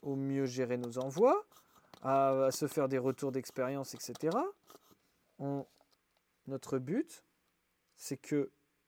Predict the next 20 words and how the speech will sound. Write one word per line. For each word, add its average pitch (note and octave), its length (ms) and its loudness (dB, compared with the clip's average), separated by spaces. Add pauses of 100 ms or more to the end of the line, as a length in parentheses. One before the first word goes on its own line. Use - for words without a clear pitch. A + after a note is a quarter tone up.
(2000)
mais C#3 80 -8
je B2+ 140 -6
me C#3 100 2
disais D3 340 -2
bien A#3 300 4
que E3 60 -4
j'ai D3+ 160 2
ressenti E3+ 400 -2
un F3 60 4
drôle E3 260 4
de F3 100 6
truc F#3+ 220 -4
sur C#3+ 160 2
ma E3+ 180 6
main. A3 280 6 (1120)
C'est - 120 0
l'araignée A3 460 10
qui - 80 -6
s'est F3 140 0
sauvée. G#3+ 420 6